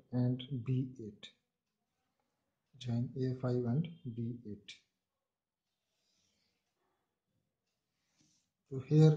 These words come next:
this, this is a point P, the point P which divide the line segment A B in the ratio five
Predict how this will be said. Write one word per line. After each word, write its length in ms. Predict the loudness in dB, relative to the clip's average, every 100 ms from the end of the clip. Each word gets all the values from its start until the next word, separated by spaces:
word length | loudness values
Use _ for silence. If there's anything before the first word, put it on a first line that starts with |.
| 2
this, 460 | 0 4 4 0 -6 -10
this 300 | -6 -4 0
is 100 | 0
a 40 | 2
point 260 | 0 -2 -4
P, 240 | -4 -4 -6 -14 _ _ _ _ _ _ _ _ _ _ _ _ _ _ -8
the 80 | -4
point 380 | 0 2 0 -6 -10 -2
P 240 | 0 0 -4 -8 -2
which 280 | 0 2 4
divide 360 | 6 6 2 -4 -12 0
the 120 | 4
line 240 | 6 6
segment 540 | 6 2 2 2 2 0
A 220 | 2 2
B 260 | 2 0 -2 -14 _ _ _ 2
in 180 | 4 8
the 140 | 6
ratio 480 | 6 0 -2 -4 -6 -14 _ _ _ _ _ _ _ _ _ _ _
five 340 | 2 4 2